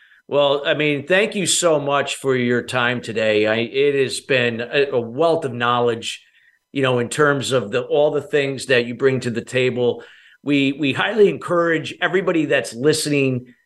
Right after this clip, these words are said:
right now to the show, go back and listen to the show again, share it with somebody. Again, people can listen to the show in its entirety anytime, uh, later today. Uh, we'll have the on-demand version.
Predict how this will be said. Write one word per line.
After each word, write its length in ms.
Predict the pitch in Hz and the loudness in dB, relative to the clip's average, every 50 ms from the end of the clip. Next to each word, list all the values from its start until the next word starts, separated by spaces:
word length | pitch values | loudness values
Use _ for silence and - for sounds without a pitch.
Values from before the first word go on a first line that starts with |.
| _ _ _ _ - | _ _ _ _ -8
right 280 | 160 147 151 160 160 160 | -2 0 0 0 0 -2
now 240 | 160 151 147 143 135 | -2 0 0 0 -2
to 120 | - 135 | -2 -2
the 100 | 127 131 | -4 -4
show, 320 | - - - 139 131 123 120 | -4 -2 -2 0 0 0 0
go 180 | 120 214 254 | 0 0 0
back 280 | - 233 208 185 - 156 | 2 2 0 0 -2 -4
and 100 | 151 143 | -4 -2
listen 280 | 143 131 - 135 131 | -2 -2 -2 -4 -4
to 100 | 107 120 | -4 -2
the 100 | 117 123 | -2 -2
show 300 | 117 - - 127 120 117 | -2 -2 0 2 2 2
again, 300 | 101 113 113 113 117 113 | 2 0 -2 -2 -2 -4
share 480 | 110 - - - - 180 185 190 196 196 | -4 -6 -6 -4 -2 0 0 2 2 0
it 180 | 190 190 190 180 | -2 -2 -4 -6
with 140 | 160 160 | -6 -4
somebody. 800 | - - 156 147 139 135 139 135 131 131 127 127 120 - - - - _ _ - | -2 -2 -2 -2 0 0 0 0 0 0 -2 -2 -6 -8 -14 -20 -20 _ _ -14
Again, 300 | 123 120 156 151 139 127 | -8 -2 0 0 0 0
people 300 | - 165 175 170 190 156 | 0 -2 0 0 0 -2
can 160 | - 160 156 | -2 -2 2
listen 280 | 160 160 160 156 147 135 | 2 2 2 0 -4 -4
to 120 | 139 147 127 | -4 0 0
the 100 | 135 131 | 0 0
show 340 | - - 139 131 127 123 - | 0 2 0 0 0 0 -2
in 100 | 196 190 | -2 -2
its 180 | 175 - - | -2 -2 -4
entirety 600 | 147 139 123 120 135 131 135 127 123 123 123 120 123 | -6 -6 -4 -2 0 2 2 2 2 0 -4 -4 -2
anytime, 640 | 180 196 196 180 135 - 151 139 139 135 135 127 131 - - - - _ _ | 0 0 0 0 0 -2 0 0 2 0 0 -2 -6 -10 -18 -20 -20 _ _
uh, 160 | - 123 127 123 | -4 -2 0 0
later 320 | 120 131 139 143 135 135 | 2 2 2 2 2 0
today. 680 | 135 - 120 98 123 123 123 123 127 127 127 123 123 120 | -2 -4 -10 -4 -2 0 2 2 0 0 -2 -4 -6 -6
Uh, 100 | 123 117 | -6 -4
we'll 200 | 110 120 117 104 | -2 -2 -2 0
have 240 | 110 123 120 104 104 | 0 -2 -2 -2 -2
the 100 | 117 - | -6 -4
on-demand 680 | 120 131 131 127 123 123 120 123 127 123 120 120 107 | 0 0 0 2 0 0 0 2 2 2 2 0 0
version. 500 | 113 127 127 123 117 120 127 123 120 - | 0 2 2 2 0 -2 -4 -4 -4 -6